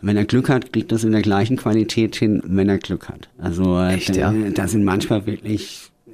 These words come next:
Speaker 1: Hammerteller dabei, wirklich.
Speaker 2: Und das sind, äh, Amateure?
Speaker 1: Und das sind Amateure, ja. Ja.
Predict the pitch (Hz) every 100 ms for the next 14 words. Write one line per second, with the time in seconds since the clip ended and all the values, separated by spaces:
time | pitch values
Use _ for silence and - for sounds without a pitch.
0 | - - - - - 101 95 90 - 76
1 | 78 80 76 71 80 104 87 - - -
2 | - _ - 98 107 104 107 95 131 104
3 | 107 110 143 - 67 - 113 107 107 104
4 | 95 95 - 101 90 85 - - - _
5 | 101